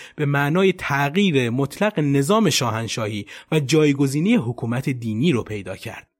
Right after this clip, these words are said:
تفاوت اندیشه نواب با اندیشه روح الله خمینی در اینه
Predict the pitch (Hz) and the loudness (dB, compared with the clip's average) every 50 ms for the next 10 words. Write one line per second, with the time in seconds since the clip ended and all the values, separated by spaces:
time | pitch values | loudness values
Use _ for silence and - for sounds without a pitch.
0 | _ _ _ _ _ _ _ _ _ _ _ _ - - 135 - 143 135 131 139 | _ _ _ _ _ _ _ _ _ _ _ _ -4 -4 -2 0 0 0 0 0
1 | 151 - 160 107 131 131 131 131 139 131 - - 165 160 160 147 135 135 123 120 | 0 -2 -2 -2 -2 -2 -2 -2 0 0 0 2 2 2 2 2 0 0 -2 0
2 | 139 143 147 143 - - - - - 151 147 - 151 151 151 147 143 151 143 - | 0 2 0 0 -2 -6 -16 -10 -4 -4 -4 -2 -2 -2 -2 -2 0 -2 -2 0
3 | - 202 196 185 156 143 131 135 135 135 151 151 151 147 139 - 147 139 135 139 | 2 2 2 4 4 2 2 2 2 2 2 0 0 -2 -2 -2 -2 0 0 2
4 | 147 147 139 135 131 131 160 165 151 135 131 117 | 2 2 0 0 0 2 2 2 2 2 0 -2